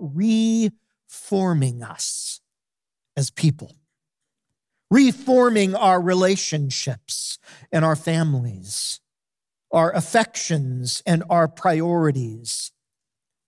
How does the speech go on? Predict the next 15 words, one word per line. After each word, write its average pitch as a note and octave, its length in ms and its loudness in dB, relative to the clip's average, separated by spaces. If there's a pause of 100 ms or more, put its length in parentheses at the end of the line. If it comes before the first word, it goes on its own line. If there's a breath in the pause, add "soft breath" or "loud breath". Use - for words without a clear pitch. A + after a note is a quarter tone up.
(340 loud breath)
Dallas F#3+ 460 4 (180 loud breath)
Willard, F#3+ 520 4
Christian G#3 340 2
author F#3+ 300 2
Dallas F3+ 360 2
Willard, F#3+ 300 4
used E3+ 240 0
to F3+ 80 0
say F#3 240 2
that F3 160 0
everyone G#3+ 360 2
has F3 440 0
a D#3 60 -6
spiritual D3+ 680 -2
formation, C#3+ 720 -2